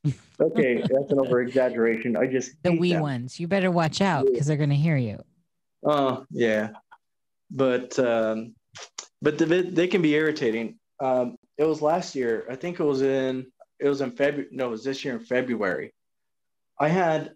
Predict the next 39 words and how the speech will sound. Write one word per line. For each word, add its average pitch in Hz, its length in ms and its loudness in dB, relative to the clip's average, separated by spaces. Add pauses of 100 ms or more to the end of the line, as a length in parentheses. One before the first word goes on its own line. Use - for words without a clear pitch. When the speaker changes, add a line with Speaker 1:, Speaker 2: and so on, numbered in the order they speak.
Speaker 2:
a 131 440 2 (120)
pretty 180 240 2
decent 160 440 -2
phone. 117 420 0 (580)
So - 160 -4
I 127 60 0
had 151 220 0
it 139 100 -2
with 160 200 -2
me. 165 260 -4
I 127 80 -2
was 117 120 -8
carrying 156 380 -2
it 147 100 -2
with 143 240 -2
me. 131 360 -4 (1120)
I 131 120 2
went 143 200 -2
into 143 240 -8
my 123 140 -4
friends 135 440 0
who 139 100 -2
owned 127 180 2
this 113 120 -6
metaphysical 123 680 -4
shop 113 340 -6
here 113 160 -6
in 117 80 -10
town. 151 540 0 (960)
And 151 460 2 (960)
I 131 120 2
swear, 127 560 2
after 123 240 -4
I 131 40 -2
get 127 160 -6
done 117 140 -4
talking 139 420 0
to 143 100 -4
them, 127 580 -2